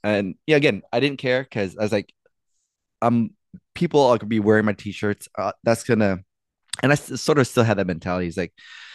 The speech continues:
I don't care too much about the profits. I mean, it's good for sustainability and, you know, in business, but, you know, like, if another t-shirts are out there and people are enjoying them and brings them joy, like, I want that first, and, and, and I'll try to figure out the profit <laughs> stuff later.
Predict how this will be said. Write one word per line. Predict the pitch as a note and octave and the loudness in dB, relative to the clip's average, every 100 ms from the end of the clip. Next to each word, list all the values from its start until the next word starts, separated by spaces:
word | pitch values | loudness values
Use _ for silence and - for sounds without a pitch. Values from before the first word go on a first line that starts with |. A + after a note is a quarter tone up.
| - _ | -20 _
I | A#2 | 2
don't | C3+ B2+ _ - | 2 2 _ -6
care | - A2+ | 0 0
too | - B2+ | 0 2
much | C3 D3 D3 | 2 2 0
about | C3 B2+ - _ - | 2 2 0 _ -8
the | - | -8
profits. | - A#2 C#3 D3 | -4 -2 -2 0
I | A#2+ | 0
mean, | A#2 - | 0 -2
it's | G#2 - | -8 -2
good | A2 F#2+ | 0 0
for | - | -4
sustainability | G2 - - F2+ F#2 F#2+ F#2+ F2+ | -8 -8 -2 0 2 2 4 2
and, | E2 F2+ | 0 -6
you | F2 | -12
know, | D#2 F2 _ - | -14 -18 _ -14
in | E2+ E2+ | -12 -8
business, | G2 F2+ F2+ E2 | -6 -6 -8 -10
but, | - F#2+ - _ _ _ _ _ _ _ - - - _ _ | -6 -6 -6 _ _ _ _ _ _ _ -20 -20 -20 _ _
you | A2 | 0
know, | G#2 F2+ | 0 0
like, | G2+ _ - | -4 _ -2
if | A2 - - | -2 -4 0
another | A#2+ B2+ B2+ | 4 4 4
t-shirts | B2 A#2 B2 - | 0 0 -2 0
are | A2+ | -2
out | G#2+ | 0
there | - A2 G#2+ G#2+ G#2+ | 2 2 4 2 0
and | G2+ | -4
people | G#2+ G#2 G2 | -6 -2 -2
are | |
enjoying | F2+ F2+ A2 G#2+ G#2+ | -4 -4 -2 -2 -2
them | G#2 G#2 | -2 -2
and | F2+ | -4
brings | G2+ F#2+ | -8 -8
them | F#2+ | -4
joy, | A#2+ A#2+ A#2 G#2 | 2 4 4 4
like, | G2 - _ | 0 -4 _
I | F#2+ G2+ G2+ | -6 -2 -2
want | F#2+ G#2 - | 0 0 0
that | G2+ - _ - | -4 -6 _ 0
first, | B2 F#3+ - - | 2 2 -2 -4
and, | G#2 G2 F#2+ - | -2 0 -2 -6
and, | G2+ G2+ F#2 | -8 -6 -4
and | G2+ | -2
I'll | F#2+ | -2
try | F#2 G#2+ | 0 0
to | G2 | 0
figure | G2+ G2+ | 0 0
out | - | 0
the | F#2 | -6
profit | - - - G#2 | -8 -12 -8 -8
<laughs> | - | -10
stuff | - C3 - | -2 -2 0
later. | G#2+ G#2 A#2 | 0 0 -2